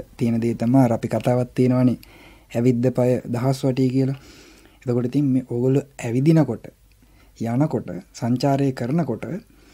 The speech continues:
මේ දත්ත ගබඩා කිරීම සහ නිරීක්ෂණය කියන එක ඉතාමත් වැදගත්. එහෙම කරොත් පමණයි කවදා හරි දවසක ඒවා අපට විධිමත් විදිහට පාවිච්චි කරන්න පුළුවන් වෙන්නේ. අනිත් එක රන්දි, දැන් අපේ රටේ මිනිස්සු අපි කොච්චර පොත් ලිව්වා,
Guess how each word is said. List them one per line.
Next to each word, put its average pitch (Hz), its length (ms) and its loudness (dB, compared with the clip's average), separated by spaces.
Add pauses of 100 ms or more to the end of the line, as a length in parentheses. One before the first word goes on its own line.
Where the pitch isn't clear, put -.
(300)
මේ 123 140 -2
දත්ත 110 400 -8
ගබඩා 127 400 0
කිරීම 143 300 0
සහ 151 240 -4
නිරීක්ෂණය 131 640 0
කියන 143 220 0
එක 135 100 -2
ඉතාමත් 139 600 -2
වැදගත්. 110 460 -6
එහෙම 127 300 -2
කරොත් 143 400 -2
පමණයි 147 560 2 (680)
කවදා 139 340 0
හරි 170 120 2
දවසක 160 320 0
ඒවා 160 240 0
අපට 147 240 -6 (100)
විධිමත් 143 460 0
විදිහට 170 320 -2
පාවිච්චි 147 500 -4
කරන්න 151 360 0
පුළුවන් 139 320 0
වෙන්නේ. 101 240 -8
අනිත් 123 260 -4
එක 160 100 2
රන්දි, 120 420 0
දැන් 117 240 0 (380)
අපේ 123 260 -6
රටේ 127 260 0
මිනිස්සු 127 240 0
අපි 131 140 0
කොච්චර 117 340 -2 (240)
පොත් - 260 -10
ලිව්වා, 131 340 0